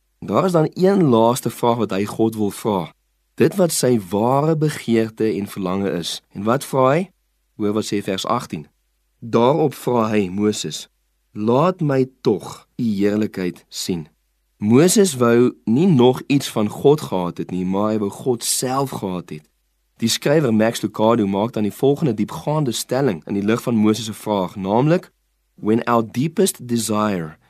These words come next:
is not the things of God or a favor of God, but God himself, we cross a threshold." Sien, Moses se diepste begeerte was na God self gewees,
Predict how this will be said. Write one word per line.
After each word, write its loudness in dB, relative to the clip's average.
is 0
not 0
the 0
things 2
of -4
God -2
or 2
a -4
favor 0
of -6
God, -6
but -2
God 4
himself, 0
we -6
cross -4
a -6
threshold." -2
Sien, -4
Moses 4
se -6
diepste -2
begeerte -2
was -6
na -6
God -4
self -4
gewees, -10